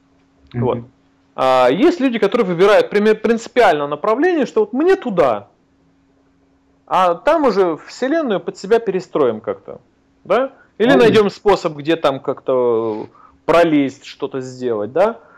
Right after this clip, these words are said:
Speaker 1: Жизнь
Speaker 2: Вот.
Speaker 1: подскажет.
Speaker 2: Жизнь подскажет, да. То есть, э,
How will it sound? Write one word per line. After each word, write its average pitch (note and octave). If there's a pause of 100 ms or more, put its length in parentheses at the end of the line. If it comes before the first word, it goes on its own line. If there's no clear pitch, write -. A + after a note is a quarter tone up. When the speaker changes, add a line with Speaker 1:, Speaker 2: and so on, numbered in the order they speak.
(240)
Speaker 1:
Жизнь F3+
Speaker 2:
Вот. E3+
Speaker 1:
подскажет. G3 (360)
Speaker 2:
Жизнь C4
подскажет, D#3+
да. C3
То -
есть, -
э, D3+